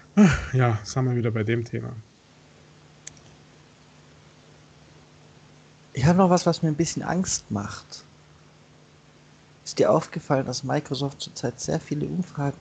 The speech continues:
Speaker 2: zum Thema maschinengenerierte Übersetzungen am Laufen hat?
Speaker 1: Äh, ja, schon seit Wochen schon. Und ist dir schon aufgefallen, dass du Nachrichten kriegst, wo drin steht, diese Nachricht ist maschinenübersetzt?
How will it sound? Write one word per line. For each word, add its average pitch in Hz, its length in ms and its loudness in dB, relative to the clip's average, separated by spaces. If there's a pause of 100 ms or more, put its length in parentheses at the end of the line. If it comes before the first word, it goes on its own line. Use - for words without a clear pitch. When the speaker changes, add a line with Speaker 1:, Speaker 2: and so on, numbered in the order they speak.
Speaker 2:
zum - 280 -10
Thema 151 380 0
maschinengenerierte 143 1040 -2
Übersetzungen 117 640 0
am 98 160 -6
Laufen 113 340 0
hat? 131 200 0 (1800)
Speaker 1:
Äh, 143 320 4
ja, 135 320 4
schon 139 140 4
seit 117 440 0
Wochen 127 560 2
schon. 135 320 0 (580)
Und 131 420 4
ist 143 200 -4
dir 139 80 4
schon 131 120 2
aufgefallen, 135 520 2
dass 127 220 0
du 131 120 0
Nachrichten 127 680 0
kriegst, 127 500 -4
wo 127 80 4
drin 131 300 2
steht, - 420 0
diese 131 180 0
Nachricht 123 380 0
ist 117 160 -6
maschinenübersetzt? 123 1200 0